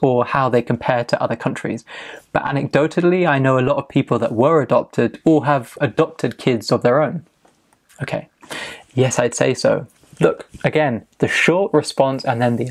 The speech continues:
longer elaboration. So yes, I think so, and now I'm going to elaborate on why I think so. I've got the phrase, "To be honest," very good, and then, "I have no idea about the official statistics."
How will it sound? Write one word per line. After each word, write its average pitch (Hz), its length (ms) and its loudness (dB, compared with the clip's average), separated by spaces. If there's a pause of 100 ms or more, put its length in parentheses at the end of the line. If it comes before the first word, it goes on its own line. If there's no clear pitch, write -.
longer 127 460 2
elaboration. 120 760 0
So 131 200 -2
yes, 143 240 2
I 151 80 2
think 170 220 -2
so, 180 320 2 (380)
and 117 160 2
now 120 80 4
I'm 120 120 0
going 113 200 -2
to - 100 -4
elaborate 120 440 0
on 110 120 -4
why 127 260 2
I 101 60 0
think 120 240 -4
so. 175 240 -4 (1900)
I've 139 120 -2
got 139 100 2
the 123 80 -2
phrase, 120 380 -2
"To - 200 0
be 123 140 2
honest," 139 380 0
very 107 200 2
good, 180 440 0
and 120 200 0
then, 117 360 2
"I 113 140 0
have 120 380 -2
no 135 440 2
idea 160 560 0
about 117 380 -2
the 123 100 0
official 123 500 -2
statistics." - 960 -6